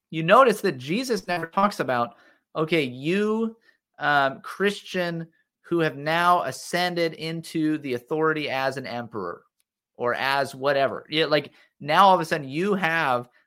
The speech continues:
an authority beyond just an individual who's being oppressed by somebody else. What do you do? How do you act? Right? What, what do you do when your people are being invaded by someone else and they have weapons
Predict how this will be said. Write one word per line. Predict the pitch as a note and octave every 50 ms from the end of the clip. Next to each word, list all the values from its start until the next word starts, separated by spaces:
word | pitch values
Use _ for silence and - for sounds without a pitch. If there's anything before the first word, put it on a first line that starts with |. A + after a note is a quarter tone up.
| _ -
an | E3 D3+ D3
authority | C#3 - - F3 F3 F3+ F3 E3 D3 C3
beyond | A#2+ C3+ C#3 C#3 D3 F3 G3+ G3 E3+ C#3 C3
just | C3 D3 C#3+ -
an | - C#3+ - -
individual | E3 F3 F#3 F#3+ F#3+ F3+ D#3+ E3+ E3+ D#3 D3 C#3 B2+ B2+ B2
who's | A#2+ C#3 B2 A#2
being | B2 C#3 D3 D3 C#3 C3
oppressed | A#2 A#2 - - - - D#3+ E3 D3+ B2+ G#2 - - _
by | - A2 G2+
somebody | - - A2 G2+ F#2+ F#2 G2+ G#2
else. | - F2 D2+ F2 - - - _ _ _ _ _ _ _ _ _ _ _ _ _ _
What | - B2+ D3 E3 E3+
do | F3
you | E3+ D#3
do? | C#3 F3 F#3 D#3 - - - _
How | - B2+ B2
do | C3+ C#3+
you | C#3 C#3+ C#3+
act? | - D3+ D#3+ - - _ _ _ _ _ _ _ _ _ _ _ _ _ _ _ _
Right? | - A2+ C3+ -
What, | C3 C#3 C#3 - -
what | A2+ B2 C#3 D#3
do | D#3+
you | E3+ E3+
do | D#3 C#3+ F#3 G3+ G3 D#3 C3 C3 C#3+ - _ - _ _ _ _
when | - C3+ C#3+ C#3+ C3
your | C3+ D3 E3 F3+ F3
people | E3+ - - - G#3+ A#3+ - - A2 F#2+ G2 A#2 -
are | B2+ C3+
being | C3+ C#3+ D3 D3 C#3+
invaded | C#3 C3+ C3 A#2 B2+ D3+ G3+ C4+ B3 B2 G2 F#2 G2+ C3+ F#3+ G3+ - _ _ _ _ _ _ _
by | - A2+ A2+ A#2 A#2 A#2 A#2+ B2 B2+ C3
someone | B2+ - D3 C#3 C#3 C#3+
else | E3+ G#3+ G3+ - - - - _ _ _ _ _ _ -
and | C#3 A#2 A#2 A#2+
they | B2 B2+
have | C3 C#3+ C3+ C3 C3 C3 C3
weapons | C3+ D#3 G3+ F#3+ E3 A2 G2 - - -